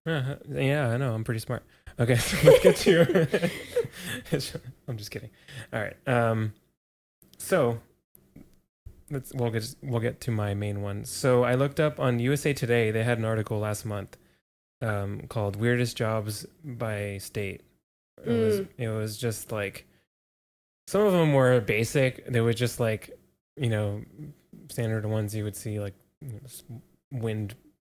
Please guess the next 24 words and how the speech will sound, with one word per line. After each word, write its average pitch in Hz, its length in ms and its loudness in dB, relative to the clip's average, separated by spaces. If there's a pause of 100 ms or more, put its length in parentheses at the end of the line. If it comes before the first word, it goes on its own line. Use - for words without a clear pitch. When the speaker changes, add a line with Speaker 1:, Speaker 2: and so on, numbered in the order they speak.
(120)
Speaker 1:
engineer 104 500 -6
or 101 40 -8
whatever, 101 180 -8
wind 107 220 -6
turbine. 101 680 -6
Speaker 2:
No, 247 260 -2
that's 247 200 -4
a 311 60 2
good 220 380 0
Speaker 1:
<laughs> - 0 -
Speaker 2:
job. 165 420 0
Speaker 1:
Yeah. 104 240 2 (240)
No, 156 120 6
I 147 100 6
mean, 156 180 2
yeah, 156 140 6
exactly. 139 600 4
But 123 460 0
some 170 360 2
of 143 120 4
them 113 340 4
were 117 420 4
pretty 131 380 2
strange. 113 420 -2